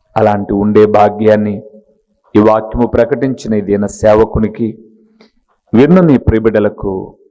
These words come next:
మీరు దయచేయండి. మేము అలాగ ఉండాలి నాయన. ప్రకటించబడిన పరలోకపు సంగతులు వ్యర్థముగా పోకుండా సారవంతమైన నేలను పడిన విత్తనం వలె ముప్పదంతలుగా, అరవదంతలుగా, నూరంతలుగా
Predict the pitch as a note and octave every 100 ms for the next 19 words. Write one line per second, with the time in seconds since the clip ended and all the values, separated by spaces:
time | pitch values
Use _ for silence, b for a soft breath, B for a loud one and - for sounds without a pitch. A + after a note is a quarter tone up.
0 | _ G#2+ G2 G2+ F#2+ - - - - -
1 | - - - _ _ _ _ _ _ -
2 | G#2+ G#2+ G#2+ G#2 G#2 A#2 B2+ B2 G#2+ G2
3 | G2 C#3+ G3 - _ _ _ _ _ _
4 | - B2 - B2 A#2 A2+ A#2 A#2 A2 A2+
5 | A#2+ B2+ B2+ B2 A#2+ - B2+ B2+ B2 B2+
6 | G#2+ G#2+ A#2+ C#3 C#3+ D3 D3 D3+ D3+ -
7 | - - - _ _ _ b b b b
8 | - - B2+ C#3 D3+ D3 D3+ D3+ D3+ D3+
9 | C#3+ C3 B2 B2 B2 A2+ A2+ G#2 - A2
10 | G#2 G2 - - - - _ _ _ b
11 | b - G2+ A#2+ - A#2+ A2 A2 G2+ G2
12 | F#2+ - A2 C3+ C3+ A#2+ G#2+ A2 G#2+ -
13 | - G#2 B2+ F#3+ G3+ E3 A#2 G#2+ G#2 G#2